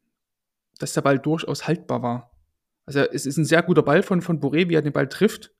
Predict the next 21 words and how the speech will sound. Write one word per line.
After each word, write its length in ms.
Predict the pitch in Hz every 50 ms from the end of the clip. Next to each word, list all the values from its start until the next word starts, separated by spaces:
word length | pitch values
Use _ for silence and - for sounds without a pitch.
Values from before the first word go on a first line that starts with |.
| _
auch 240 | - - - - _ _ _ _ -
direkt 260 | 147 131 170 - -
abgeschlossen, 760 | 185 - - 175 - - 180 180 180 220 208 190 - - _
Dropkick, 460 | _ - 160 170 165 - - 190 180 -
Innenseite, 520 | - 170 175 175 180 175 180 180 185 180
den 280 | 180 180 - _ 147 143
Ball 180 | 143 147 - 147
schön 200 | - - 165 151
Führung 300 | - 175 190 190 190 170
gegeben. 400 | 170 - 180 185 190 196 180 - - - - - - - - _ _ _ _ _ _ _ _ _ _ _ _ _
Aber 140 | 143 135
ich 80 | 135 -
glaube, 240 | - 151 151 151 143
wenn 100 | 147 147
da 100 | 143 123
alles 300 | 113 160 190 190 185 -
zusammen, 280 | 147 147 151 170 -
oder 180 | - 143 143 135
wenn, 120 | 139 117
wenn 120 | 123 143 147
viel 540 | - - - 165 180 190 190 180 - -